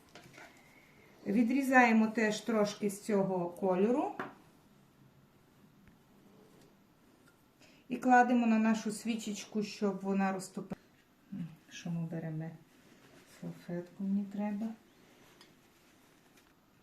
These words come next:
Коли наш віск розтопився,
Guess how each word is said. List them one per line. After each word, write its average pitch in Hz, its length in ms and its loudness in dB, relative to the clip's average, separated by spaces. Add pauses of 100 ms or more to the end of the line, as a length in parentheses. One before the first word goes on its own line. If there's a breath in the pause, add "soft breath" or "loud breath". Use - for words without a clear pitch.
(560 loud breath)
Коли 262 200 2
наш 392 320 -2
віск 285 380 -2
розтопився, 254 880 0